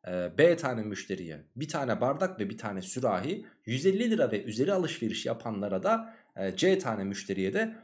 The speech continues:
bir tane bardak, bir tane sürahi, bir tane de kupa hediye olarak verilmekte. Kampanyadan yararlanan müşterilere hediye olarak doksan dört tane bardak, altmış altı tane sürahi ve otuz tane kupa dağıtıldığına göre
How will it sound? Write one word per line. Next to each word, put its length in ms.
bir 80
tane 280
bardak, 420
bir 60
tane 240
sürahi, 460
bir 80
tane 200
de 100
kupa 480
hediye 240
olarak 360
verilmekte. 680
Kampanyadan 720
yararlanan 480
müşterilere 640
hediye 220
olarak 340
doksan 420
dört 200
tane 260
bardak, 320
altmış 320
altı 200
tane 240
sürahi 380
ve 200
otuz 260
tane 240
kupa 240
dağıtıldığına 520
göre 560